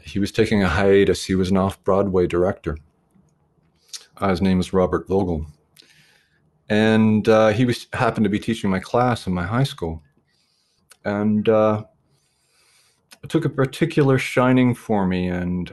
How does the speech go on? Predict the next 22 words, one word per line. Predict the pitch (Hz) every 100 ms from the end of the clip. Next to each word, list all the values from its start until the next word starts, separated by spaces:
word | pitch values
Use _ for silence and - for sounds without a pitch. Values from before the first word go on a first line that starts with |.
| -
uh, | 90 87 87 85 - 98
throughout | - 104 131
the | -
class | - 90 92 -
and, | 98 98 95
uh, | 95 95
asked | 101 101 -
me | 101
to | 98
audition | 98 95 - 98
for, | 95 - 98 92 95
uh, | 90 90
Sam | - 95 98
Shepard, | - 90 92 98 - _ -
uh, | 87 85 85 87 -
Sam | - 98 95
Shepard's, | 92 95 95 - - - -
uh, | 87
one-act, | 90 98 87 82 87 - - _ -
uh, | 90 87 87 90 90 82 _ _ _ _ _ _ -
called | 101 90
Action, | 98 117 - 90 76